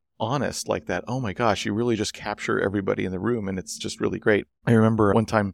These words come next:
I'd met someone, I won't say who it is, but it's someone who has been on stage many, many times. This was, like, fifteen years ago.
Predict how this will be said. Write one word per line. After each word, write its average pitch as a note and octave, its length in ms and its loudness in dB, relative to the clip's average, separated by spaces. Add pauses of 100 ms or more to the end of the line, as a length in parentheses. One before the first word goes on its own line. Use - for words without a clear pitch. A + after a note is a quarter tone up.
I'd G2+ 160 0
met A#2+ 220 2
someone, G2+ 540 0
I - 60 -12
won't F3+ 220 2
say E3+ 140 0
who C#3+ 140 2
it B2 120 4
is, G#2+ 340 4
but G#2 240 -2
it's A#2+ 140 -8
someone B2 260 0
who G#2+ 280 0
has G#2 120 0
been A#2 160 0
on A#2 80 -2
stage G2 340 -4 (120)
many, A3 240 6
many F3+ 260 2
times. B2+ 380 -4 (360)
This C3+ 200 -4
was, D3 120 -2
like, A2+ 120 2
fifteen A2+ 300 -2
years G2 180 -2
ago. G2+ 240 -4